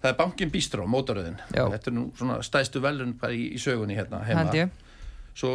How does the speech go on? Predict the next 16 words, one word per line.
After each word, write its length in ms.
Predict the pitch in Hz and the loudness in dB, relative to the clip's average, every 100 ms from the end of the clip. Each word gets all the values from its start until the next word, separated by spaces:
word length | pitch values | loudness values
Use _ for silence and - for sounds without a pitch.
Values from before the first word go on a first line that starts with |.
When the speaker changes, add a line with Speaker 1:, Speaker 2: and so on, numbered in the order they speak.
| 127 | 2
Speaker 1:
getum 220 | 139 127 | 0 2
við 80 | 127 | 2
rætt 180 | 131 - | 2 2
um 100 | 120 | 0
Íslands, 360 | 127 135 123 | 0 -2 -4
Íslamótið 480 | - 139 131 123 110 | -6 -4 -2 -2 -2
í 60 | 107 | -4
fyrst 320 | - 131 - | -4 -4 -4
Slembiskák 580 | 117 175 156 139 - 180 | -4 -2 -2 -2 -2 -4
sem 140 | - 131 | -2 -2
við 200 | 120 - | -2 -4
sáum 340 | - 131 123 147 202 | -2 0 0 0 -2
um, 120 | 139 | -6
sem 160 | 131 123 | -6 -4
að, 180 | 117 160 | 0 4
Speaker 2:
Mhm. 240 | 151 156 | 4 4